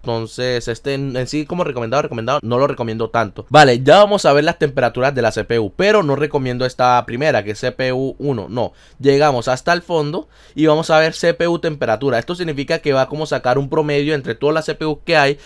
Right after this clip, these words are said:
y va, y te va a decir más o menos cuánto está la temperatura sacando el promedio de todo lo que comenté antes. Pues yo te recomiendo solamente C P U temperatura. Le damos en mostrar información en pantalla y listo. Ahora viene la carga de C P U. Bajamos hasta el fondo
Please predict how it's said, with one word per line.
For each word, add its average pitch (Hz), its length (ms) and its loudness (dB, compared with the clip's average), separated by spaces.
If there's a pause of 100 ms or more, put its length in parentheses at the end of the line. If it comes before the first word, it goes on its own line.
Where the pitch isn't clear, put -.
(140)
y 151 120 4
va, 143 260 4
y 147 80 0
te 143 120 2
va 139 140 4
a 147 40 2
decir 151 420 -2
más 151 280 -2
o 170 60 -2
menos 160 400 -4
cuánto 143 500 0
está 147 360 0 (200)
la 139 200 0
temperatura 131 560 0
sacando 131 320 0
el 151 80 -4
promedio 143 380 0
de - 40 0
todo 131 160 0
lo 151 80 2
que 135 100 -4
comenté 101 320 -6
antes. 131 280 0
Pues 113 240 -2
yo 117 100 -4
te 147 100 -2
recomiendo 127 360 -4
solamente 135 440 -2
C 139 220 -2
P 139 140 -2
U 147 100 0
temperatura. 143 640 -2 (240)
Le 120 120 -4
damos 120 260 0
en 151 80 -2
mostrar 131 320 -4
información 135 460 -6
en 135 60 -6
pantalla 131 360 -2
y - 20 -2
listo. 107 320 -8 (200)
Ahora 151 220 6
viene 156 280 0
la 139 180 0
carga 107 240 0
de 104 60 -2
C 104 160 -6
P 127 140 -2
U. 123 120 -2 (220)
Bajamos 123 460 0
hasta 156 200 0
el 170 80 0
fondo 151 460 -2